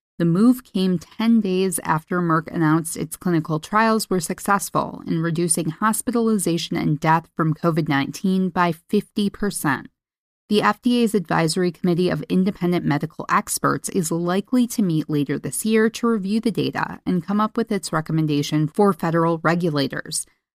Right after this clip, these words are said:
During clinical trials, no volunteers who received the drug after testing positive for coronavirus died of covid nineteen, compared to eight individuals who received a placebo,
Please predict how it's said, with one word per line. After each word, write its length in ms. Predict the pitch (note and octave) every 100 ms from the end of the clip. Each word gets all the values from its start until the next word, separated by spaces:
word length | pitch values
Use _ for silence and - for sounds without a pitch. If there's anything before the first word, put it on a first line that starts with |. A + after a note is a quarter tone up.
| _
During 260 | A#3+ B3+ B3
clinical 420 | - G#3 G#3 G3+
trials, 520 | - E3 F3 F3+ D#3+
no 180 | D#3+ E3
volunteers 1040 | E3 E3 D#3 D3 - - A3+ D#3 E3 F3+
who 240 | E3+ D#3+ D#3+
received 460 | D#3+ D#3 D#3+ C#3+
the 60 | D3+
drug 320 | - D#3 D3
after 320 | - D#3+ -
testing 400 | D#3 D#3+ - C#3+
positive 420 | C#3 D#3+ D#3 D#3+ -
for 180 | D#3
coronavirus 920 | C#3+ - E3+ G3+ G3+ G3 F#3+ F3+ - D3
died 340 | E3 G3 A3+
of 140 | -
covid 260 | - D3 C#3
nineteen, 600 | C3 B2 A2 - C#3+ D#3
compared 360 | - D3 E3+ D#3+
to 160 | - -
eight 180 | G3+ -
individuals 680 | F#3+ F3+ F3 E3 F#3 F#3 -
who 80 | E3+
received 400 | D#3 - D3+ -
a 60 |
placebo, 800 | - - D#3 A3 G#3 C#3+ C#3+ E3+